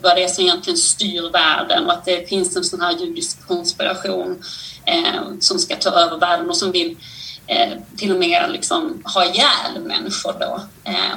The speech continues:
och det är ju fruktansvärt, liksom, att, att sprida en sån, och så att hon använder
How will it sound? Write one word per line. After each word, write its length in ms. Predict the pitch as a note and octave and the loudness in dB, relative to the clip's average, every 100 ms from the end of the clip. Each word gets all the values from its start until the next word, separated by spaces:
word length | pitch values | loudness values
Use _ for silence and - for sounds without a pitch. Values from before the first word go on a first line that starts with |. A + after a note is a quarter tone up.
| A3 | -4
och 100 | G3+ | 0
det 80 | |
är 120 | C4 A#3 | 2 0
ju 100 | F#3 | -2
fruktansvärt, 1200 | - C4 - - F#4+ F#3+ - D#4+ - - - - | -4 -6 -6 -6 -4 -2 2 2 2 -2 -10 -12
liksom, 400 | F4 - F4 F4 | -10 -8 -6 -6
att, 280 | E4+ - - - - - - - | -8 -14 -16 -20 -20 -20 -16 -14
att 180 | - - | -12 -8
sprida 500 | - A3 G#3+ G#3 F4 | -8 -2 0 0 0
en 220 | - F4+ | -2 -2
sån, 420 | - D#4 C4+ A#3 | 0 4 4 4
och 140 | F#3+ F#3 | 0 0
så 100 | F#3+ | -2
att 140 | F3+ | -2
hon 380 | G#3 G#3+ G3 G3 - - - - - | -2 0 0 -2 -10 -20 -20 -20 -2
använder 920 | G#3+ G3 F#3+ G3+ C4 C#4 B3+ G#3+ F#3 | 2 2 2 2 2 2 2 2 2